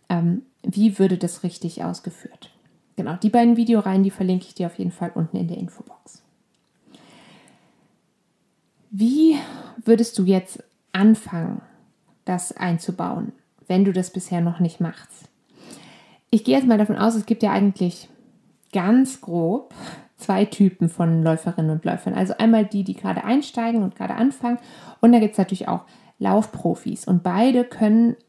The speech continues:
von Lauftechniktraining profitieren.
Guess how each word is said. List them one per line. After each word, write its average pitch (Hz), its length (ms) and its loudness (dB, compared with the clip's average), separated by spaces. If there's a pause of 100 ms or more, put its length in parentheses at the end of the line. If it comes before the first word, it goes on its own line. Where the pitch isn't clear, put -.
(480)
von 214 520 4 (800)
Lauftechniktraining 185 1500 0
profitieren. 170 760 -6